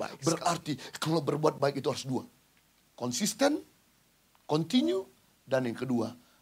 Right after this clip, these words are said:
harus on fire. Seandainya kita menyingkirkan sebentar sakit hati kita, seperti Iron Man, copot dulu hatinya, ceprek.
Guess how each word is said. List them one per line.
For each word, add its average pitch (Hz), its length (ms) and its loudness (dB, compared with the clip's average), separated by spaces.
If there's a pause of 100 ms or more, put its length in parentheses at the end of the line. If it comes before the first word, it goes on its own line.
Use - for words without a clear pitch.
(460)
harus 147 400 2
on 123 160 0
fire. - 400 -8 (1120)
Seandainya 320 640 6
kita 294 160 10
menyingkirkan 285 640 6
sebentar 247 480 10
sakit 202 320 6
hati 190 260 4
kita, 170 320 -4 (720)
seperti 185 400 2 (160)
Iron 190 160 4
Man, 175 160 4 (160)
copot 156 240 -2
dulu 143 240 0
hatinya, 120 320 -6 (160)
ceprek. - 320 -8